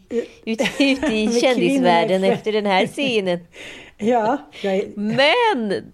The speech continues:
Speaker 2: då fick jag reda på utav en god vän som har, faktiskt också hade pratat med Alexander Skarsgård i telefon exakt samtidigt när han står och gör sin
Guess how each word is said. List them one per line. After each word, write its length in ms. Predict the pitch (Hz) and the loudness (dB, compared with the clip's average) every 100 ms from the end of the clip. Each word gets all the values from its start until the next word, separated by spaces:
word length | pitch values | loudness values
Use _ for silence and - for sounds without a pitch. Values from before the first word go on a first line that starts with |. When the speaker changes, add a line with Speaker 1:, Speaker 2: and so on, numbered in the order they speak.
| _ | _
Speaker 2:
då 560 | 202 208 330 370 359 339 339 | -14 -6 0 4 6 4 2
fick 200 | 339 285 | -4 -2
jag 160 | 269 | 0
reda 500 | 277 285 240 220 247 | 0 2 2 2 0
på 520 | 247 - 220 196 180 - | 0 0 2 4 2 2
utav 360 | 196 180 175 160 | -2 2 2 2
en 280 | 170 175 170 | -2 -2 -4
god 320 | 165 151 147 | -6 -6 -6
vän 380 | 147 208 254 170 | -2 2 2 0
som 200 | - 165 | -8 -8
har, 100 | 165 | -8
faktiskt 300 | 180 170 175 | -10 -12 -10
också 220 | - 165 | -10 -6
hade 240 | 156 151 147 - - - - | -4 -4 -8 -16 -20 -20 -8
pratat 380 | 214 180 180 170 | -2 -2 -2 -6
med 140 | - | -4
Alexander 460 | 165 170 - 175 190 | -4 -4 -6 -6 -6
Skarsgård 840 | - - - 302 381 - - 233 | -8 -2 2 2 0 -6 -8 -8
i 60 | 233 | -6
telefon 540 | 220 214 - 165 156 - | -8 -8 -2 -2 -2 -4
exakt 520 | 233 - - 359 - | -6 -6 -6 -6 -6
samtidigt 840 | - 359 240 - 339 294 180 170 | -6 -4 -4 -8 -8 -2 -4 -4
när 160 | 175 170 | -8 -4
han 360 | 196 160 156 - _ - - _ | -2 -2 -4 -12 _ -20 -20 _
står 420 | - 196 151 - | -2 0 0 -2
och 80 | 226 | -6
gör 520 | 214 151 147 143 - | -2 0 -2 -6 -10
sin 520 | - - 147 131 - | -14 -8 -6 -6 -12